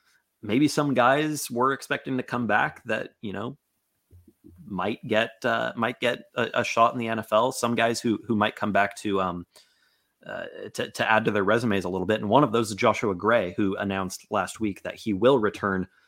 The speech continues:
one hundred percent to Oregon State in twenty twenty-three as a redshirt junior. And I think that is huge news for the Oregon State offensive line.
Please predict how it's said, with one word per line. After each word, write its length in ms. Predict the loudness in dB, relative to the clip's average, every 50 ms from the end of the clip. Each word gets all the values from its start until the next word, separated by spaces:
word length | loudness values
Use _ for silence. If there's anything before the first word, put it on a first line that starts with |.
| _ _ _ 0
one 180 | 2 2 2
hundred 300 | 2 2 0 0 0 0
percent 440 | 0 -4 -4 -2 -2 -2 -2 -4 -6
to 120 | -6 -4 0
Oregon 340 | 2 2 2 0 -2 -6
State 460 | -8 -8 -6 -4 -2 -2 -4 -4 -8 -16 _ -20 -20 _ -4
in 140 | -2 -2 -2
twenty 260 | 0 0 -2 -2 -2
twenty-three 480 | -4 -4 -6 -6 -6 -6 -4 0 0
as 100 | 0 0
a 40 | -2
redshirt 380 | -2 -2 -2 -4 -4 -6 -6 -4
junior. 300 | -4 -4 -2 -2 -4 -6
And 200 | -6 -6 -6 -6
I 60 | -8
think 300 | -8 -6 -4 -4 -4 -4
that 300 | -4 0 0 0 0 -2 -4
is 300 | -4 -4 -4 -6 -10 -12 _ _
huge 500 | -20 -14 -6 0 2 2 2 2 2 0
news 240 | -2 -2 -2 -4 -6
for 160 | -2 -2 0
the 120 | 0 0
Oregon 260 | -2 -4 -4 -6 -10
State 200 | -10 -8 -6 -4 -4
offensive 340 | -4 -6 -6 -10 -12 -12 -12
line. 180 | -14 -14 -14